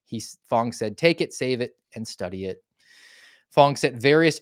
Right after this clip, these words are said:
other documents he found online, including a tutorial on how to make bombs. He never specifically plotted or encountered violence,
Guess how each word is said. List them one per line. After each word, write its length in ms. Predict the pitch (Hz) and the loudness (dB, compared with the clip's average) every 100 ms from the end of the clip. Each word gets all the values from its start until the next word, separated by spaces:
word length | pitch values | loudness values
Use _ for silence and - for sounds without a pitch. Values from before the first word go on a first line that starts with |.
| - | 0
other 180 | 165 | 2
documents 480 | 160 151 147 156 147 | 6 6 4 -2 -4
he 60 | 147 | -4
found 260 | 156 143 | -2 -2
online, 340 | 139 135 135 131 | 0 0 0 -2
including 340 | 113 127 117 | -4 -4 -4
a 40 | 107 | -6
tutorial 580 | 110 - 123 120 117 | -8 -6 -2 0 0
on 100 | 107 | -4
how 140 | 101 107 | -4 -4
to 80 | 98 | -4
make 220 | 95 - | -8 0
bombs. 420 | 139 139 131 123 | 2 2 0 -6
He 120 | - | -8
never 240 | 110 123 127 | -2 -2 -2
specifically 560 | - 120 131 123 117 | -8 -10 -8 -8 -10
plotted 440 | - 139 127 135 127 | -6 2 2 2 -2
or 180 | 117 | -8
encountered 600 | 104 - 113 117 117 101 | -10 -8 -6 -4 -4 -4
violence, 540 | 98 113 120 120 117 | 0 2 2 0 -4